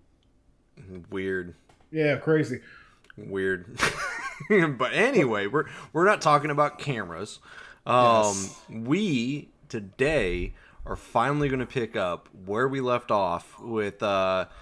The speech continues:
Speaker 1: the masterclass, Doctor Halsey.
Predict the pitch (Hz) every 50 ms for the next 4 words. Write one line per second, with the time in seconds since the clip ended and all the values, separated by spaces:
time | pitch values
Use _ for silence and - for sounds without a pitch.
0 | - - - - - - - - - - - - 107 98 101 107 113 123 131 -
1 | - - - 104 - - - 92 87 90 90 95 - - - - - - - -
2 | - - _ _ _ _ _ - 107 - 120 123 147 143 - 160 120 113 107 95
3 | 90 87 82 92 85 82 90 107